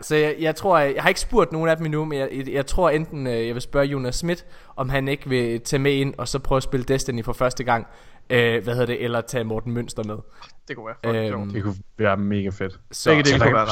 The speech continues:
Speaker 3: spørg
Speaker 2: sjovt.
Speaker 3: dig Kasper Harding. Det
Speaker 1: Jamen,
Speaker 3: ville
Speaker 1: det er
Speaker 3: være
Speaker 1: bare
Speaker 3: det
Speaker 1: fordi, de
Speaker 3: sjoveste.
Speaker 1: Jamen, ja, men det, han bor på Fyn. Altså, de to andre bor i København. Det ville være nemt for dem lige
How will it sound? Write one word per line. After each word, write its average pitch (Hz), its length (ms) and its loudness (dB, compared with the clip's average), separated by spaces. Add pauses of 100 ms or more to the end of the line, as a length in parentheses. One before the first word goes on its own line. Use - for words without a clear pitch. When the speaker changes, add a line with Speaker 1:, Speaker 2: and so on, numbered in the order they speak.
Speaker 3:
spørg 147 140 6
Speaker 2:
sjovt. - 20 6
Speaker 3:
dig 147 100 4
Kasper 120 300 -4
Harding. 120 600 2
Det - 60 -20 (340)
Speaker 1:
Jamen, 131 80 2
Speaker 3:
ville 131 80 6
Speaker 1:
det 156 80 4
er - 40 4
Speaker 3:
være 101 100 4
Speaker 1:
bare 156 100 6
Speaker 3:
det - 40 -6
Speaker 1:
fordi, 165 140 -4
de - 60 0
Speaker 3:
sjoveste. 127 800 0 (140)
Speaker 1:
Jamen, 127 220 0
ja, 139 200 2
men 139 220 -4
det, 143 160 -4
han 151 160 -4
bor 165 220 2
på 135 120 -8
Fyn. 131 400 -6
Altså, 110 200 -6
de 143 120 -8
to 165 240 2
andre 139 200 2
bor - 160 8
i 123 40 2
København. 123 400 -2
Det 110 60 -8
ville 131 120 -4
være 135 100 0
nemt 147 300 -2
for 120 100 0
dem 113 100 -8
lige 113 140 -4